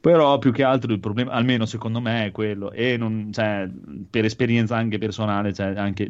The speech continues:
anche solo con me, cioè, il vietarmi di fare le cose non era assolutamente possibile, cioè. <laughs> Anzi, più, almeno io sono il tipo che più mi dicevi "quella cosa non si fa perché quella cosa è dannosa e fa male",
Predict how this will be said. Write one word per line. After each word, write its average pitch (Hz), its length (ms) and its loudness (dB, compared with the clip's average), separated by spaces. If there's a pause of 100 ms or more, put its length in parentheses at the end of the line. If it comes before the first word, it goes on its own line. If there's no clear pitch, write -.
(140)
anche 104 320 -2
solo 101 220 0
con 98 180 0
me, 98 200 4
cioè, 95 120 -4
il 110 220 0
vietarmi 104 480 2
di 98 100 -2
fare 98 200 -4
le 92 100 -4
cose 98 580 -4
non 87 200 -6
era 90 200 -2
assolutamente 87 960 -4 (200)
possibile, 82 600 -2
cioè. 78 140 -8 (540)
<laughs> - 520 0
Anzi, 101 480 2
più, 101 360 -4
almeno 98 320 0
io 98 200 2
sono 95 160 -2
il 92 60 -2
tipo 104 200 -2
che 95 100 -2
più 110 180 -4
mi 104 120 0
dicevi 95 340 0
"quella 95 220 2
cosa 107 240 -2
non 117 120 -2
si 117 140 -4
fa 139 200 0
perché 123 200 -2
quella 127 200 0
cosa 135 280 0
è 127 40 0
dannosa 131 500 0
e 120 40 -2
fa 123 100 -2
male", 120 400 2